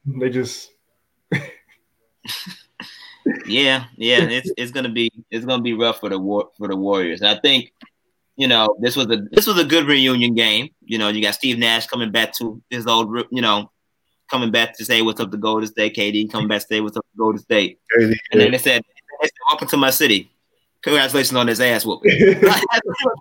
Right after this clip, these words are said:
Speaker 2: they just did <laughs> to this game right now. And it's like, dang,
Speaker 3: Mm-hmm.
Speaker 2: you know, you know, this is what we got,
Speaker 3: Exactly.
Speaker 2: gotta look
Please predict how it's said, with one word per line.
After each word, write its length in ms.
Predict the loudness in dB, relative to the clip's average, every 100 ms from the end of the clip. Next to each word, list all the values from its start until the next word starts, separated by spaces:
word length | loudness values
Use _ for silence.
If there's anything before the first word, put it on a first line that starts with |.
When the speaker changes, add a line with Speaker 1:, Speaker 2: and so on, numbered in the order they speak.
| -2
Speaker 2:
they 120 | -2 -2 -6
just 180 | -12 0
did 340 | 0 2 -4 -8 -14 -2
<laughs> 520 | 0 0 -2 -14 -12 -4
to 120 | 0
this 220 | 0 0
game 340 | 2 2 0
right 200 | 0 -2
now. 280 | -2 -6 -8
And 140 | -8 -6
it's 100 | -6
like, 220 | -6 -8 -4
dang, 320 | 0 4 4
Speaker 3:
Mm-hmm. 100 | 2
Speaker 2:
you 120 | -4 -8
know, 320 | -6 -6 -8 _ _ _ _ _ -10
you 120 | -6
know, 120 | -4
this 180 | -4 -6
is 60 | -4
what 160 | 2
we 100 | 4
got, 140 | 6 4
Speaker 3:
Exactly. 240 | 2 -4
Speaker 2:
gotta 160 | -8 -6
look 180 | -10